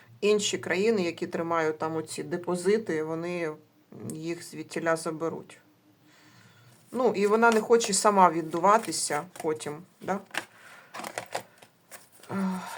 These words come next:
так, ладно, давайте. Чи підтримає, м, чи отримає, давайте так, чи отримає Україна заморожені російські активи із депозиту Бельгії? Чи отримає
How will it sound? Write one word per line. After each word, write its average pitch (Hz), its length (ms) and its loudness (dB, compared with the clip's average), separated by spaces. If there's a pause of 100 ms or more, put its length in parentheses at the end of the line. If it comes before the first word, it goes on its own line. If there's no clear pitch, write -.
(400)
так, 190 240 4
ладно, 196 320 8
давайте. 185 460 2
Чи - 260 -6
підтримає, 196 760 4 (260)
м, 170 40 -8 (460)
чи - 180 4
отримає, 220 420 8
давайте 208 240 4
так, - 180 -4
чи - 140 -2
отримає 175 460 0
Україна 180 640 0 (1300)
заморожені 190 680 2
російські 175 540 -4
активи 170 600 -2 (600)
із 240 560 -2
депозиту 196 1120 2 (1400)
Бельгії? 170 640 0 (1400)
Чи - 180 0
отримає 185 500 2